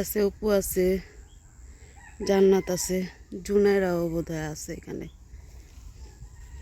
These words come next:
জুনাইরা তো যে খুশি দুষ্টামি করে। এই যে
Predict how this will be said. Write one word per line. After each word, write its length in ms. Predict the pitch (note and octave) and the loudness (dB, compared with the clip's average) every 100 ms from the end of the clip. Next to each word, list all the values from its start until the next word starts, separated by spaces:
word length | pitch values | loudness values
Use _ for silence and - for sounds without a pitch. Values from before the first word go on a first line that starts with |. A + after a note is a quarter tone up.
| - - - | -18 -16 -2
জুনাইরা 440 | G3 G#3 G3+ G3 F#3 | 4 6 6 4 0
তো 40 | F3 D#3+ | -6 0
যে 100 | G#3 G3 | 2 2
খুশি 260 | - - F#3 D3+ | -4 -6 -6 -6
দুষ্টামি 500 | F#3 - - F#3+ F#3+ F#3 | -8 -6 0 4 4 2
করে। 180 | E3+ F3+ G3+ - - - - - - - - - - - - - - - - - - - - - - - - - - - - - - - - - - - - - - - | -4 -6 -10 -18 -20 -20 -18 -18 -16 -14 -8 -8 -8 -12 -18 -20 -20 -18 -18 -18 -18 -18 -18 -16 -16 -12 -10 -10 -14 -14 -12 -12 -14 -14 -14 -14 -16 -18 -18 -18 -10 -2
এই 120 | E4+ E4 D4+ | 2 2 2
যে 80 | B3+ | 0